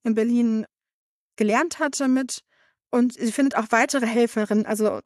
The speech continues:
zum Beispiel unter ihren Reichstagskolleginnen möchte ich mal namentlich erwähnen, Lore Agnes, Clara Bumschuch,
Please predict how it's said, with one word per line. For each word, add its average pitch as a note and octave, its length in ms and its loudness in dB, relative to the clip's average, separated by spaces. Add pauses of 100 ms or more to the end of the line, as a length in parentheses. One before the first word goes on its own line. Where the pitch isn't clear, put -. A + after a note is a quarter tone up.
(120)
zum A#3+ 120 0
Beispiel A#3 200 0
unter A3 160 -2
ihren G#3 100 2
Reichstagskolleginnen A3+ 720 0
möchte A3+ 180 -2
ich - 40 -4
mal A3+ 80 2
namentlich A3+ 400 2
erwähnen, A3+ 360 0
Lore A3+ 280 2
Agnes, A3 540 0
Clara A#3 300 2
Bumschuch, A#3 600 0